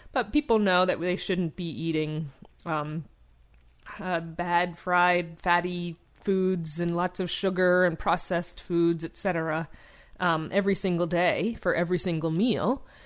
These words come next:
Um, 'cause not only is that unhealthy, but I think a lot of us know that when we eat that a lot,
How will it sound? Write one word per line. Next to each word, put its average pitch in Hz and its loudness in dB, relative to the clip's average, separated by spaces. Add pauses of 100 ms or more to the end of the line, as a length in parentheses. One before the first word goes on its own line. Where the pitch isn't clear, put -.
(260)
Um, 160 2
'cause 208 -2
not 240 6
only 226 6
is 208 2
that 214 4
unhealthy, 214 -2
but 196 2
I 202 4
think 294 -4
a 208 4
lot 190 6
of 196 2
us 180 0
know 180 2
that 175 0
when 180 0
we 170 -2
eat 311 -6
that 156 0
a 160 -6
lot, 156 0